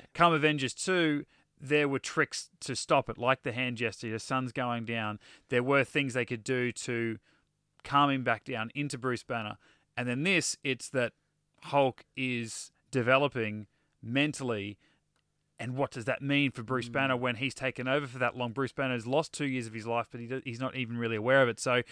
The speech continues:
Speaker 2: And we didn't get a resolution to it either as, as viewers.
Speaker 1: Yeah, so that's what I mean. Like, it's,
Speaker 2: We didn't
Speaker 1: it's,
Speaker 2: get an answer.
Speaker 1: it's kinda nice that we are gonna keep exploring this throughout different films, and maybe
Speaker 2: Mm.
Speaker 1: all together we're, we're watching one complete film of the Hulk. But
Speaker 2: Yeah, maybe it's one of those things that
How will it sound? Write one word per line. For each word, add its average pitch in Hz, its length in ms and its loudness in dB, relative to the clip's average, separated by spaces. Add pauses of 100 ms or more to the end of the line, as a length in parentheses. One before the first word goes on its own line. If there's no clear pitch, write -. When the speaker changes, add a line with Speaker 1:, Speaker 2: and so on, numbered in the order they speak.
(100)
Speaker 2:
And 196 140 2
we 202 120 0
didn't 190 200 -2
get 170 120 0
a 165 40 -2
resolution 156 520 -2
to 135 120 -4
it 135 60 -4
either 135 260 -4
as, 117 340 -8
as 120 160 -8
viewers. 123 560 -4
Speaker 1:
Yeah, 175 280 10
so - 140 0
that's 208 160 8
what 196 60 10
I 170 40 2
mean. 170 180 4
Like, 156 180 8
it's, 143 140 0
Speaker 2:
We 139 60 -2
didn't 151 180 4
Speaker 1:
it's, 123 80 -2
Speaker 2:
get 127 80 -6
an 127 60 -4
answer. 123 240 -10 (120)
Speaker 1:
it's 175 200 4
kinda 202 340 6
nice 160 300 6
that 147 100 -4
we 156 100 4
are 156 100 8
gonna 147 160 2
keep - 300 0 (360)
exploring 156 540 0
this 139 140 0
throughout 135 280 2
different 127 320 -6
films, 165 380 -4
and - 80 0
maybe 143 260 2
Speaker 2:
Mm. 101 80 -8
Speaker 1:
all 147 180 2
together 127 400 2
we're, 131 280 2 (200)
we're 131 460 -2
watching 123 400 0
one 120 220 -2
complete 123 460 -6
film 127 300 -4
of 117 240 -4
the 123 80 -4
Hulk. 180 360 0
But 190 180 8
Speaker 2:
Yeah, 190 180 8
maybe 220 220 2
it's - 120 -4
one 190 120 0
of 175 60 -2
those 170 200 2
things 156 340 -4
that 143 160 -2